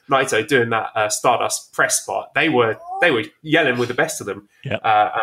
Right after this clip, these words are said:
Speaker 1: yeah, so Louis said, "Will we get Okada versus Naito at next year's main event of Wrestle Kingdom?" So your thoughts, Damon?
Speaker 2: Well, I agree with everything you said, number one. Um, at, at the end of the day, this match gave me a lot of hope. <laughs> You know what I mean?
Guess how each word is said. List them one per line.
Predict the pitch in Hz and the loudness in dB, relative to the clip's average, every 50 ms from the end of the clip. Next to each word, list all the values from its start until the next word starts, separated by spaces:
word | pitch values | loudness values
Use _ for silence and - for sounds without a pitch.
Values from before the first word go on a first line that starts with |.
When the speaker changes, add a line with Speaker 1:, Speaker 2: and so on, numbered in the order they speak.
| 110 110 - | -2 0 0
Speaker 1:
yeah, | 127 123 113 | 0 0 0
so | - - 120 | 0 0 2
Louis | 120 127 127 123 | 2 4 2 2
said, | 123 127 123 123 | 2 0 0 2
"Will | 147 160 | 2 2
we | 165 156 | 4 4
get | 151 135 | 2 0
Okada | - 123 - 135 123 117 | 0 2 2 2 2 2
versus | 113 113 113 - 110 110 | 0 -2 -4 -4 -6 -4
Naito | 123 113 107 - - - | -4 -4 -4 -6 -8 -8
at | - 110 | -8 -4
next | 98 120 107 - - - - | -4 -4 -4 -4 -8 -8 -6
year's | 123 110 110 107 - | -4 -4 -4 -4 -4
main | 123 117 113 104 | -4 -4 -4 -4
event | 107 - 113 113 - _ _ _ _ _ _ - | -4 -4 -4 -6 -6 _ _ _ _ _ _ -8
of | 110 107 110 | -8 -4 -2
Wrestle | 110 123 127 - - 104 | -2 -2 -2 -4 -6 -10
Kingdom?" | - - 101 92 - - - 95 - | -10 -10 -14 -16 -16 -18 -20 -14 -12
So | - - 110 104 | -8 -6 -4 -4
your | 101 98 98 - 110 117 120 | -4 -4 -6 -4 -4 -4 -4
thoughts, | - 151 147 123 92 - | -2 -4 -4 -4 -6 -8
Damon? | - - - - - - - - _ _ _ _ _ _ _ _ | -12 -14 -16 -16 -18 -20 -20 -20 _ _ _ _ _ _ _ _
Speaker 2:
Well, | - 156 170 175 170 170 165 143 - - - - - - - | 0 2 4 4 2 2 -2 -6 -10 -12 -14 -16 -16 -16 -10
I | 143 131 156 | -4 -2 -2
agree | 165 143 123 139 160 165 | -2 -2 -2 -2 0 2
with | 156 143 | 4 4
everything | 143 139 131 131 123 | 4 2 2 0 -2
you | 117 110 101 | -4 -4 -4
said, | - - 139 127 107 95 101 110 - - | 0 2 2 4 4 2 0 -4 -10 -6
number | - 110 95 98 | -4 -2 -2 0
one. | 95 101 104 95 87 87 87 87 107 - _ _ _ | 0 2 0 0 0 -2 -6 -10 -18 -20 _ _ _
Um, | 107 101 98 98 98 95 95 95 95 95 92 - _ _ - - _ _ _ _ _ _ _ _ _ - 123 135 - - | 0 2 4 4 4 2 2 -2 -6 -12 -16 -18 _ _ -20 -20 _ _ _ _ _ _ _ _ _ -12 -10 -8 -4 -4
at, | 139 - - 156 151 - - 123 - | -4 -4 -4 -6 -8 -8 -10 -6 -6
at | 147 131 | -4 -2
the | 135 131 139 | 0 0 0
end | 156 139 | 0 0
of | 120 | -2
the | 113 110 | -2 0
day, | 95 117 120 113 101 90 | 2 2 2 2 2 0
this | 90 117 - - | -2 -4 -2 0
match | 123 110 101 90 | -2 -2 -2 -2
gave | - 107 98 92 90 | -2 -2 -2 0 -2
me | 95 95 | -2 -2
a | 92 | 0
lot | 92 98 98 95 | 2 2 2 2
of | 92 85 | 2 2
hope. | 101 101 92 - - - - | 2 2 2 0 -4 -6 -6
<laughs> | - - - - 294 - - - 151 123 - | -8 -6 -4 -4 -4 -4 -6 -8 -10 -6 -6
You | 135 120 | -4 -2
know | 123 131 131 | 0 2 2
what | 131 135 | 2 2
I | 135 | 4
mean? | 131 131 127 | 2 2 0